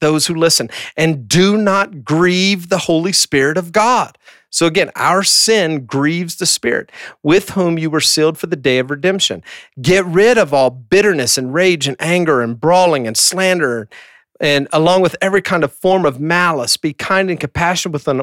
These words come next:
one another. Forgive each other just as God forgave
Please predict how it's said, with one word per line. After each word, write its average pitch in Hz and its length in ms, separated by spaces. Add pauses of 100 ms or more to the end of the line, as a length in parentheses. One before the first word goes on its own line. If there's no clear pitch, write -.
one 139 180
another. 120 260
Forgive 151 540
each 175 200
other 139 180
just 147 260
as 127 100
God 160 420 (380)
forgave 135 640